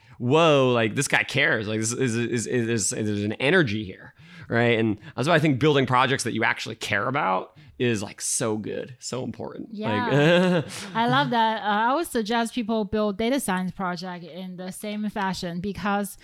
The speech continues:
Speaker 2: when you build your own project, you're gonna run into a, a lot of roadblocks. And
Speaker 1: Mm-hmm.
Speaker 2: it's a lot easier for you to push through if that's something you're interested in.
Speaker 1: Mm-hmm.
Speaker 2: Yeah.
Speaker 1: Yeah, it's both. It's both. I think, like, both from, like, the creation perspective of,
Speaker 2: Mm-hmm.
Speaker 1: like,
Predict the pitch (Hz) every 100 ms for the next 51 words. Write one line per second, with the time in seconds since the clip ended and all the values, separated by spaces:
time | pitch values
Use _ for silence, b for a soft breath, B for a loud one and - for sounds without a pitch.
0 | B B - 233 294 330 269 302 233 226
1 | 254 254 226 214 220 247 233 202 208 208
2 | 208 214 - 202 175 160 143 - 180 175
3 | 175 180 165 170 180 170 110 53 - -
4 | - _ - 220 247 262 - 226 214 214
5 | 220 214 202 233 247 233 208 196 - 180
6 | - 190 - 180 190 226 220 190 180 175
7 | 175 180 175 180 180 170 165 185 196 196
8 | - 156 156 156 147 143 143 107 87 -
9 | - 127 120 110 190 156 120 120 196 143
10 | 123 123 147 131 117 113 143 - 135 127
11 | 113 120 110 104 98 104 - - 120 107
12 | 107 156 143 147 147 147 143 139 120 117
13 | 110